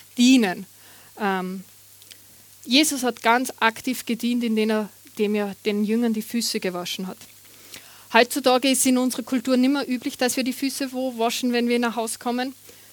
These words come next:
Mm, deswegen glaube ich, ist es heute auch nicht mehr angebracht,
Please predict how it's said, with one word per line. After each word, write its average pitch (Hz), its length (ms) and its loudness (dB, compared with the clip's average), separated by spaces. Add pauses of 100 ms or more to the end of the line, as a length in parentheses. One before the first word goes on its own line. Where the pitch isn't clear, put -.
(640)
Mm, 220 440 -2 (120)
deswegen 247 380 2
glaube 226 280 2
ich, 247 120 -4
ist 254 140 0
es 233 260 0
heute 226 300 2
auch - 80 -4
nicht 262 120 4
mehr 226 240 4 (840)
angebracht, 233 760 4